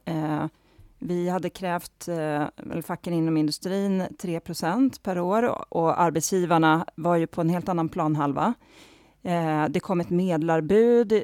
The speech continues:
eh, ett tag innan ni kom överens som ju låg ganska långt ifrån det som sen blev. Eh, hur skulle ni beskriva den här f-, förhandlingen och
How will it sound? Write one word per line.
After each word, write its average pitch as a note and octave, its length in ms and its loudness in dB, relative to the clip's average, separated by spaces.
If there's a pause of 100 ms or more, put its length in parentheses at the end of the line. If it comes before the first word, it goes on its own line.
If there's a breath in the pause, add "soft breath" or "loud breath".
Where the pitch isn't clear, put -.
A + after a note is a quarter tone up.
(140)
eh, F3 380 -4
ett E3 100 -8
tag E3 220 -2
innan E3 440 -2
ni A#3 100 -2
kom G#3+ 180 -4
överens G3 760 -2
som E3 240 0
ju D#3+ 340 0
låg E3+ 160 0
ganska E3+ 240 -4
långt E3 200 -4
ifrån D#3 300 -6
det D#3+ 120 -4
som D#3+ 140 -8
sen E3+ 280 -4
blev. G#3 380 -2 (540 soft breath)
Eh, E3+ 380 0 (240)
hur A3 140 0
skulle A#3+ 200 -4
ni B3+ 120 4
beskriva B3 720 2
den F#3+ 140 2
här D3+ 280 2 (160)
f-, - 240 -12
förhandlingen F#3+ 920 0
och - 400 -8